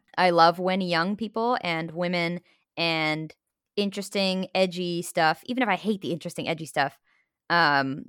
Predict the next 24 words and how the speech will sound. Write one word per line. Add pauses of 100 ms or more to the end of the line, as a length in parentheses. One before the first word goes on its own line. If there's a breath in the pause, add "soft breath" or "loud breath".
wins
over
the (300)
boring
Oscar
baity,
we've
seen
it
a
hundred
times
stuff
before. (420)
So (340)
I
like
the
trend (380)
of
where
this
is
going.